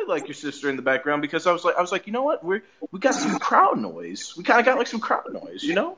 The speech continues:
You know, I, I did like that. I was like, I was like, "We got the crowd noise going," you know? So, so I did like that, you know?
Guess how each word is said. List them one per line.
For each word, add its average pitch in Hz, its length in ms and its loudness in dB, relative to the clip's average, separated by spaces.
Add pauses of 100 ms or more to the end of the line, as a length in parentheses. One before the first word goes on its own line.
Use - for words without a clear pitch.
(140)
You 294 80 -2
know, 370 120 -2
I, - 360 6
I 311 40 8
did 381 160 4
like 320 220 8
that. 285 160 6
I - 40 4
was 262 120 -2
like, - 80 -4
I - 40 -6
was 302 60 -2
like, 330 100 -6
"We 330 100 -6
got 330 160 2
the - 60 -10
crowd 453 300 0
noise 135 220 -2
going," 101 300 -8
you 143 100 -12
know? - 180 -6
So, - 300 -2 (400)
so 240 100 6
I 240 80 10
did 254 140 6
like 208 200 6
that, 170 320 0
you 175 100 -6
know? 190 240 0